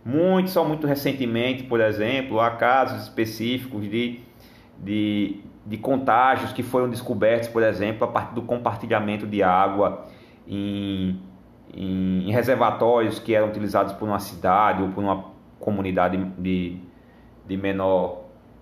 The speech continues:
de menor envergadura, do ponto de vista do seu tamanho, né? Então, é um modelo extremamente recente, é, do ponto de vista histórico, e que centralizou no médico essa ideia de que ele é uma figura fundamental, né?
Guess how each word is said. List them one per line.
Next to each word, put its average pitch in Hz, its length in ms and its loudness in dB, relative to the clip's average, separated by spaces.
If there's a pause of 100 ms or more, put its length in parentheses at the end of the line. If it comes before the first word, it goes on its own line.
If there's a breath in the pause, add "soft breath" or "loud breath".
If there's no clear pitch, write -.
de 104 60 -8
menor 104 240 -2
envergadura, 92 720 0
do - 60 -8
ponto 90 140 -8
de 90 40 -8
vista - 160 -10
do 95 80 -8
seu - 20 -14
tamanho, 90 480 -6 (720 loud breath)
né? - 220 -8 (160)
Então, 160 240 0
é - 20 2
um 202 80 2
modelo 175 320 2
extremamente 185 560 0
recente, 147 840 -2 (1300)
é, - 160 -16
do 95 160 -6
ponto 120 220 -4
de 104 60 -8
vista 110 220 -8
histórico, 123 520 0 (320 loud breath)
e 139 80 -8
que 190 140 -6
centralizou 185 600 2
no 143 100 0
médico 110 560 0
essa 170 220 2
ideia 170 300 2
de 185 80 -6
que 214 60 -2
ele 208 80 -2
é 196 40 0
uma 202 100 0
figura 214 280 -2
fundamental, 247 880 0 (580)
né? 113 100 -12